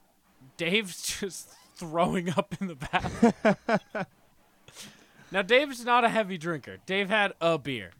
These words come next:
Speaker 1: So it's not like he's, like, sick for partying and stuff. I was like, "What's wrong?" He's like, "Got water in my ears." <laughs>
Speaker 2: Like, uh, the correlation between the two is, couldn't be further apart.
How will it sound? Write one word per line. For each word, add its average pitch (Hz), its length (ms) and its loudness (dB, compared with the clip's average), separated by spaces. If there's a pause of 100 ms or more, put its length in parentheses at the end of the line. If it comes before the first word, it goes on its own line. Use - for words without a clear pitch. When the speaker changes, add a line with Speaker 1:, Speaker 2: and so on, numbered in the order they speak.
(120)
Speaker 1:
So 180 200 -6
it's - 140 -6
not 202 180 4
like 226 120 -4
he's, 180 220 -10
like, 139 260 -2
sick - 340 -8
for 151 180 -12 (300)
partying 151 500 -2
and 104 100 -18
stuff. 104 280 -12 (640)
I 143 60 -10
was 156 100 -2
like, 165 140 -2
"What's 151 220 -8
wrong?" 185 340 6
He's 131 220 -8
like, 151 160 -2 (1600)
"Got 131 180 -4
water 135 400 0
in 110 100 -10
my 113 120 -8
ears." 117 580 -2
<laughs> 453 40 -10 (1600)
Speaker 2:
Like, 185 280 -4
uh, 175 60 -2
the 165 120 0
correlation 196 560 2
between 175 220 -6
the 165 80 2
two 151 480 0
is, 127 400 -4
couldn't 170 180 0
be 160 120 0
further 120 340 -4
apart. 92 340 -8